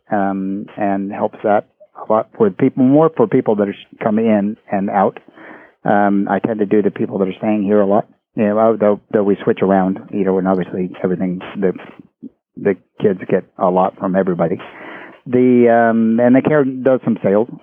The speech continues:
You know, I don't, I don't really probably enjoy the sales business that much. So, um, Karen is good at it and has connections that are very useful for around the world. So, you know, people are starting to use that,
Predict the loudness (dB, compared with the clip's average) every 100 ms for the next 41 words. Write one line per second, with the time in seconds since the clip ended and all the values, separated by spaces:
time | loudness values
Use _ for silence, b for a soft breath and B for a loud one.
0 | -6 -2 0 2 2 0 -2 -2 -2 0
1 | 0 0 -2 -4 -4 -2 -4 -2 0 0
2 | 0 0 0 -2 -6 -20 _ -2 0 -2
3 | -2 0 0 -2 -2 0 0 -4 -8 -6
4 | -6 -4 -2 0 0 -4 -8 -14 -12 -12
5 | -12 -16 -16 _ -2 -2 -2 -10 -2 0
6 | 0 -2 -4 -4 -4 0 0 0 0 0
7 | 0 -2 -2 B B B B B 0 2
8 | 2 2 2 2 2 0 2 0 0 0
9 | 0 0 0 2 2 0 -6 -8 -8 -6
10 | -2 -2 -4 -6 -6 -2 -2 -2 -2 -2
11 | -2 -2 -6